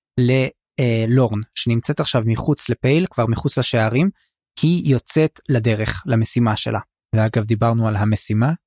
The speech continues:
יכול להיות שזאת המשימה. ומצטרף אליה אונוס טולן, והם שוב מדברים, ויש פה שוב אינפודמפים רציניים, אבל לפני האינפודמפים,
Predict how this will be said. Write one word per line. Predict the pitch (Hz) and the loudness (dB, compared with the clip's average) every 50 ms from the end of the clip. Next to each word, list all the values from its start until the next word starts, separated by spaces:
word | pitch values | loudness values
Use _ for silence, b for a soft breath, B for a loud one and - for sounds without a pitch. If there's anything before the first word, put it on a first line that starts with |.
| _ - | _ -4
יכול | 110 - - 180 | -2 0 0 0
להיות | 196 175 - | 0 0 0
שזאת | - 135 120 127 - - | 0 0 0 0 0 0
המשימה. | 117 107 107 - - 113 104 101 98 - _ _ _ _ - | 0 0 0 -2 -4 -2 -2 -2 -4 -6 _ _ _ _ -4
ומצטרף | 113 110 110 113 110 107 107 107 104 110 - - _ _ _ - 135 123 - - - - - 113 123 120 - - - | -2 0 2 2 2 2 0 0 -2 -4 -6 -10 _ _ _ 0 0 0 0 -4 -4 -2 -2 0 0 -2 -2 -2 -2
אליה | 135 117 113 113 110 107 107 107 - _ _ | -2 0 0 0 0 0 0 -2 -4 _ _
אונוס | 156 135 127 123 117 - - | 0 2 2 2 0 -2 -4
טולן, | - - 113 110 113 120 131 139 135 - _ _ _ _ _ _ - | -4 -2 0 0 2 0 0 -2 -4 -8 _ _ _ _ _ _ 0
והם | 117 117 113 110 | 2 2 2 0
שוב | - - 143 120 110 | 0 0 0 0 2
מדברים, | 117 104 110 101 104 104 120 117 107 101 | 2 0 0 0 0 0 0 0 0 0
ויש | 104 107 104 - | -2 -2 -2 -4
פה | - - 120 | -6 -6 -6
שוב | - - 135 120 104 98 - _ _ _ _ _ _ _ _ 156 | -2 0 0 0 -2 -4 -10 _ _ _ _ _ _ _ _ 0
אינפודמפים | 147 131 - - 123 120 117 113 113 113 - 117 110 110 | 0 2 2 0 0 0 0 0 0 0 0 -2 0 0
רציניים, | 107 - - - 107 104 110 120 156 190 - _ _ _ _ _ _ B B B - | -2 -2 -2 -2 -2 -2 -2 -2 -2 -4 -6 _ _ _ _ _ _ B B B -2
אבל | 123 107 117 110 | 0 0 2 0
לפני | 107 107 - - 147 147 165 165 | 0 -2 -2 0 0 2 2 2
האינפודמפים, | 139 113 110 104 - - 113 104 113 107 107 113 - 156 175 | 2 2 0 -2 -4 -6 -4 0 0 0 0 0 0 0 0